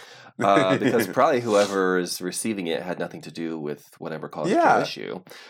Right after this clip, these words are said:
Speaker 1: But if you contacted them directly, maybe you would get some
Speaker 2: Yeah.
Speaker 1: resolution to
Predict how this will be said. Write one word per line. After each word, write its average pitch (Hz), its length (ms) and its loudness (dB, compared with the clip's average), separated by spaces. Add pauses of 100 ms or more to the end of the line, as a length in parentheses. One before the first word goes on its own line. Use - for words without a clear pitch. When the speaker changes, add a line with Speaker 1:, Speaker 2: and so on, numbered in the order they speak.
(160)
Speaker 1:
But 104 120 6
if 101 180 0
you 113 540 4
contacted 123 540 -2
them 104 180 0
directly, 110 680 0
maybe 349 840 4 (420)
you 165 540 2
would 185 260 2
get 302 180 6
some 339 80 4
Speaker 2:
Yeah. 117 120 6
Speaker 1:
resolution 101 680 -2
to 90 460 -4